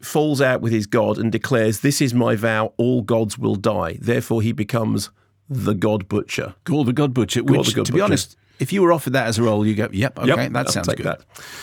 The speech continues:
Speaker 1: We then cut to Korg, uh, humorously retelling Thor's story so far. You know,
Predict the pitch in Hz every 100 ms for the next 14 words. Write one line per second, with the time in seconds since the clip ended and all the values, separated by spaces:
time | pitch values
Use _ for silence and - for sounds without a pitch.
0 | - - - - - _ - 151 202 233
1 | - 175 - - 143 135 131 120 - -
2 | 113 120 117 110 - - 113 110 107 110
3 | 165 156 139 123 120 110 131 - 135 117
4 | 113 - 131 117 113 - - 113 104 104
5 | 113 110 - 107 87 107 - 104 98